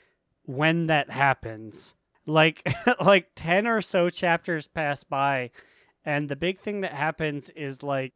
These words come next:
an assault starts on the main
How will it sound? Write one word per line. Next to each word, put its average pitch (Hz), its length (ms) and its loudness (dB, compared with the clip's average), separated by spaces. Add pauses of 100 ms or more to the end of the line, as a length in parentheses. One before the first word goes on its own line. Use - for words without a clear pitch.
an 160 200 0
assault 160 540 2
starts 151 760 2
on 143 560 4 (220)
the 147 180 -2
main 147 680 0